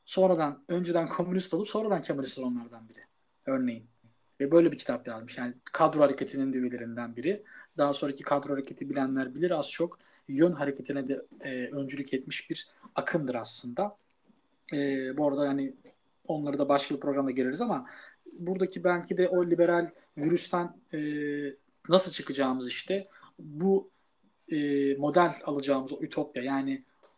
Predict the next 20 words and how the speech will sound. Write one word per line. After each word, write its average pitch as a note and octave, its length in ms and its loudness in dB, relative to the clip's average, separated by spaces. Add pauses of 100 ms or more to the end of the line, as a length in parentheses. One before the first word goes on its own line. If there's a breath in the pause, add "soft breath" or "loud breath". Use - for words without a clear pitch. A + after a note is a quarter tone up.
o F#3+ 140 4
mantalite E3 560 4
daha A#2+ 200 0
doğrusu. A#2 420 -12 (120)
Oradakinin D3 460 -6
aynısını C#3+ 420 -4
tabii E3 260 -2
ki - 140 -12
yapamayız B2 400 -4
ama F3+ 140 0 (100)
o F#3 320 4
mantık, D3+ 540 -2
o E3+ 260 2
ruh, D#3 240 2 (560 soft breath)
o E3 300 2
inanç, D3 540 -4 (100)
o, D#3+ 280 0 (320 soft breath)
e, C#3+ 80 -2 (540)
bilgi D3 260 -4
birikiminin D#3 640 0